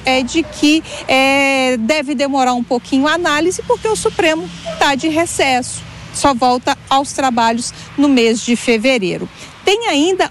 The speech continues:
uma outra condenação do ex-presidente Jair Bolsonaro por conta das supostas irregularidades nas comemorações do sete de setembro, quando foram comemorados aí os duzentos anos da independência.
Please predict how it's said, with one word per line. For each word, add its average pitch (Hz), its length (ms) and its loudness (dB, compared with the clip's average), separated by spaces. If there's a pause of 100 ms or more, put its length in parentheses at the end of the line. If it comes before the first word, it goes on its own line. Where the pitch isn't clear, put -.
uma 330 240 4
outra 359 640 0
condenação 339 880 0 (260)
do 330 280 2
ex-presidente 277 800 -2
Jair 269 340 0
Bolsonaro 294 640 0 (320)
por - 160 0
conta 262 360 0 (240)
das 269 180 2
supostas 269 680 0
irregularidades 311 960 0 (200)
nas 285 180 0
comemorações 262 840 2
do 285 100 -2
sete 269 380 -2
de 262 100 -4
setembro, 269 500 -2
quando 254 240 -2
foram 240 300 0
comemorados 240 800 0
aí 214 180 0
os 233 120 0
duzentos 226 560 -2
anos 175 260 -2
da 185 80 0
independência. - 1120 -2